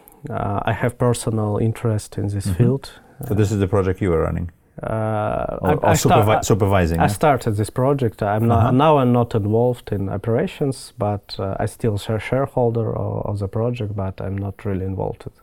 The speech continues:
Speaker 1: in it.
Speaker 2: Mm-hmm.
Speaker 1: Yeah, um, um, yeah, and we, we, we, we start, like, with U S market, but also we have, like, business in, in Europe, and we, we actually,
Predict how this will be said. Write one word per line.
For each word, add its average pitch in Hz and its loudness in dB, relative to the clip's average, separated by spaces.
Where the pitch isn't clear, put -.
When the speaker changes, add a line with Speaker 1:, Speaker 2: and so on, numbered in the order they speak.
Speaker 1:
in - -8
it. - -8
Speaker 2:
Mm-hmm. 107 0
Speaker 1:
Yeah, 107 -2
um, 117 0
um, 117 -6
yeah, 117 2
and 147 4
we, 156 4
we, 135 4
we, 117 2
we 120 4
start, - 2
like, 95 0
with 101 0
U 117 4
S - 0
market, 127 -2
but 104 -2
also 113 2
we 98 0
have, 95 -6
like, 92 -4
business 95 -6
in, 92 -6
in 101 -2
Europe, 117 2
and 92 -4
we, 120 2
we 131 2
actually, 113 0